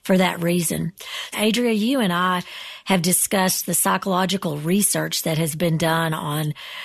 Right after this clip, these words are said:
whether and how you can analyze the verdicts that have actually come out during the covid time, and whether it looks like there's a leaning more toward defense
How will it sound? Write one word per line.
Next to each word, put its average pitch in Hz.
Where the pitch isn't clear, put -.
whether 240
and 196
how 196
you 220
can 202
analyze 202
the 190
verdicts 196
that 165
have 165
actually 165
come 160
out 185
during 247
the 185
covid 175
time, 160
and 202
whether 233
it 190
looks 240
like 202
there's 196
a 214
leaning 214
more 208
toward 190
defense 262